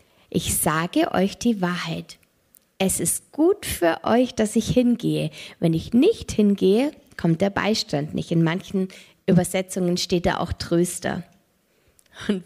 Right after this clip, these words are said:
früher habe ich oft gedacht, was könnte denn besser sein, als Jesus direkt neben sich zu haben? Was könnte besser sein, als direkt von ihm zu lernen, direkt von ihm zu hören,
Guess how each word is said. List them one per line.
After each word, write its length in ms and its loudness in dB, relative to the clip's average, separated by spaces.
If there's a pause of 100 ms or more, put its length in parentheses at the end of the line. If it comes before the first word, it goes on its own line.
(100)
früher 220 4
habe 160 -2
ich 140 -4
oft 140 -4
gedacht, 280 -4 (320)
was 340 -4
könnte 480 0
denn 300 0 (100)
besser 460 0
sein, 500 0 (380)
als 320 -2
Jesus 560 0
direkt 520 -4
neben 340 -2
sich 280 -10
zu 220 -10
haben? 420 -6 (420)
Was 280 -4
könnte 500 0 (360)
besser 360 -4
sein, 320 -6
als 200 -10
direkt 460 -4
von 220 0
ihm 300 0
zu 160 -4
lernen, 480 -2
direkt 340 -4
von 200 0
ihm 180 2
zu 200 0
hören, 280 2